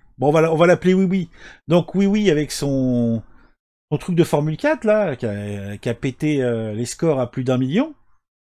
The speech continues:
Et là, un autre événement, un match de foot, streamer youtubeur France, streamer youtubeur Espagne, plus d'un million cinq mille, euh, personnes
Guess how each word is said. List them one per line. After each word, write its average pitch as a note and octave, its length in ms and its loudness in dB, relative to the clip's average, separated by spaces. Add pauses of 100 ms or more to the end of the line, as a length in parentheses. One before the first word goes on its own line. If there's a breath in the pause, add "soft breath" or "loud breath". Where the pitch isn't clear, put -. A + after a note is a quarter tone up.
(160)
Et C3 100 2
là, A3 480 2
un D3 140 -4
autre E3 180 -4
événement, D#3+ 540 0 (1300)
un C#3+ 100 0
match D#3+ 320 0
de D3+ 160 0
foot, F3 280 -6
streamer D#3+ 320 0
youtubeur D3+ 520 -2 (120)
France, G3+ 320 2
streamer D3+ 340 -6
youtubeur C#3+ 500 -6
Espagne, B2+ 600 -2 (260)
plus D#3 560 -2
d'un C#3+ 120 0
million E3 300 -4
cinq E3+ 220 -4
mille, E3 220 -4
euh, C#3 400 -4
personnes G#3+ 640 -6